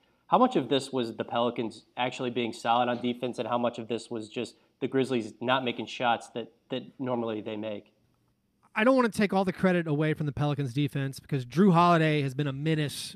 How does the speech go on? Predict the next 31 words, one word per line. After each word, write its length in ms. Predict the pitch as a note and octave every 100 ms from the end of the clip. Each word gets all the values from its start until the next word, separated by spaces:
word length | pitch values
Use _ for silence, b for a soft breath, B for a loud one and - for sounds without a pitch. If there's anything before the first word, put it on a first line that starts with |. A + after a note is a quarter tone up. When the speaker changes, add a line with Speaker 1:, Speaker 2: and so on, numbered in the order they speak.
| -
Speaker 2:
in 160 | D#3
all 280 | D3+ E3+ E3+
the 80 | D#3
games 260 | D3 D3
we've 140 | C#3+ C3+
seen 240 | - C#3+
this 120 | C3+
season, 600 | - C#3+ B2 C3+ B2+ C#3 G3+ D#3+
uh, 40 |
of 320 | C3+ D3 C#3
the 80 | C3+
matchup 460 | C3+ C#3 - C3+ - - -
of, 320 | D#3 C3 G#2+ _ b b b b b b
against 400 | F3+ D3+ E3 C3
Ja 160 | D3+ D3
Morant. 580 | C#3+ C#3+ C#3 C#3 - - D#3+ _ _ - -
Eh, 120 | C#4+ G3+
but 640 | C#3 A3 F#3 E3+ - - _ _
the 120 | F3 F3
Grizzlies 260 | B3+ G3+
couldn't 260 | - A3 F3
hit 80 | D#3
a 60 |
shot. 380 | - D#3 C#3 A#2+
They 140 | C#3 E3
haven't 220 | G3+ G#3
been 60 | F#3+
able 120 | E3+
to 60 |
hit 100 | D#3
shots 540 | C#3 E3 D3+ C#3 -